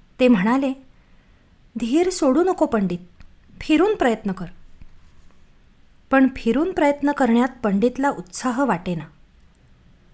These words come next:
नवे वर्ग सुरू झाले आणि पंडित वर्गात जाऊन बसला तेव्हा त्याला दचकायला झाले. खालच्या वर्गातली लहान लहान मुले आज त्याच्या आजूबाजूला येऊन बसली होती. त्यांच्या घोळक्यात बसणे पंडितच्या तर जीवावर आलेच,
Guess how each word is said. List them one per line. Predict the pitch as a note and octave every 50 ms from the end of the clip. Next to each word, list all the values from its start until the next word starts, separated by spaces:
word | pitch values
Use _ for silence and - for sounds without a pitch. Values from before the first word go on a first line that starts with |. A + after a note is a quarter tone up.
| _ _ -
नवे | B3+ C4+ D4 C#4 D#4+ F4 F4
वर्ग | D4+ D4 C#4+ C#4 C4+ D4+
सुरू | - - C4+ B3 B3+
झाले | A3 A#3+ B3 A#3+ G#3+ F#3+ G3 G3 - _
आणि | - A#3+ A3 A#3+
पंडित | A#3+ A#3 G#3 F#3+ G#3 G3 A#3+ -
वर्गात | G#3 F#3+ F#3+ G3 G3 A#3 A#3 G#3
जाऊन | G3 A3 G#3 A#3+ A#3+
बसला | A3 A3+ - F3 - - G#3+ G#3+ A3+ B3 - - _
तेव्हा | A#3 A3+ G3+ A#3
त्याला | C#4 - C#4 C#4 D4+
दचकायला | B3+ G3 F#3 F#3 - - - A3 G#3+ G#3+ G#3+ G#3
झाले. | - D#3+ D#3 - - - - _ _ - - - - _ _ _ _ _ _ _ _ _ _ _ _ _ _ _ -
खालच्या | - C4+ B3 B3+ B3+ - D#4+ E4+
वर्गातली | D#4+ D#4+ C#4 C#4 C#4+ C#4+ C#4+ C#4+ D4 D#4 D#4+ D4 A#3+
लहान | A3 G#3 G3+ B3 C#4+ D4
लहान | D4+ D4 B3 C#4+ D4 D4
मुले | C#4+ C#4+ B3+ C4 C#4+ D#4+
आज | D#4 - A#3+ B3+ B3
त्याच्या | - - B3+ B3+ D4 C#4
आजूबाजूला | B3 G3+ F#3+ A#3 A#3+ A#3+ A#3 A3 C4 B3 C4+
येऊन | C4+ B3 G#3+ G#3+ G#3
बसली | F#3+ F3+ - - G3 F#3
होती. | E3+ - - F3 - - _ _ _ _ _ _ _ _ _ _ _ _ _ _ _ _ _ _ _ _ - _ - -
त्यांच्या | B3 A#3 A#3+ A#3+ - D4+ D#4
घोळक्यात | C#4 A#3 A#3+ G#3 G#3 G#3 - C#4 C#4+ C#4+ B3+
बसणे | A#3+ C#4 C#4+ C#4 - - C#4+ D#4+
पंडितच्या | E4 D#4+ B3 G#3 G#3 G#3+ B3 C4 - - - D4 C#4+ -
तर | D4+ C#4
जीवावर | A3+ G#3 G#3+ G#3+ A3 A3+ A#3 C#4 C#4
आलेच, | B3+ A3 G#3 A#3+ C#4+ C4 - - - -